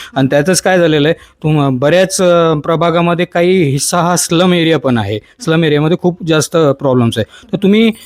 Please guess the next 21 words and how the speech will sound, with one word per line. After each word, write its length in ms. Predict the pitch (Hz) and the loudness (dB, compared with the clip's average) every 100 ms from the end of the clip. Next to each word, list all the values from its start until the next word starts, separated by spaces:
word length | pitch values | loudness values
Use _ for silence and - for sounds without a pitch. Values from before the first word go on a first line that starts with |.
| - | -6
महिला 400 | 151 151 160 202 | -2 0 2 2
या 120 | 208 208 | 2 2
नात्यानं 420 | 196 175 190 196 - | 0 0 0 -2 -2
काय 240 | 190 202 196 | -2 0 2
विशेष 400 | 170 - 196 - | 0 0 -2 0
काय 260 | 196 190 | 0 0
डोक्यात 340 | 156 156 170 160 | 0 0 0 0
आहे 180 | 147 | 0
की 140 | 156 175 | 0 0
मी 240 | 165 180 | 0 0
निवडून 400 | 170 151 156 170 | 0 0 2 2
आलं, 280 | 151 143 151 | 2 2 2
लोकांनी 400 | 139 135 143 143 | 2 0 0 -2
तुमच्यावर 340 | 139 135 139 | -2 -2 -2
विश्वास 340 | 135 120 151 143 | -2 0 -2 -2
ठेवला, 200 | 131 127 127 - - | 0 0 -2 -8 -4
तुम्ही 160 | 139 | 0
निवडून 260 | 139 143 147 | 2 2 2
आलात, 160 | 147 - | 0 -2
काय 140 | 143 | -4
करणार? 280 | 127 101 95 | -2 -4 -6